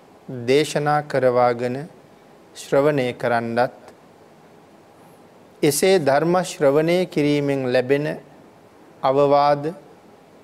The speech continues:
අනුශාසනා තම තමන්ගේ ජීවිතවලට එකතු කරගෙන වඩාත් නිවැරදි, ඉතාමත්ම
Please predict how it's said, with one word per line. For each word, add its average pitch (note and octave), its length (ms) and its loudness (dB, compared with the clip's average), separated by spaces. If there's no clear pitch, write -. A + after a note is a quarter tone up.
අනුශාසනා D3 920 -2
තම E3+ 260 0
තමන්ගේ E3 680 2
ජීවිතවලට C3+ 840 0
එකතු C#3 360 -2
කරගෙන A2+ 460 -2
වඩාත් B2+ 640 2
නිවැරදි, B2+ 600 0
ඉතාමත්ම D3 800 0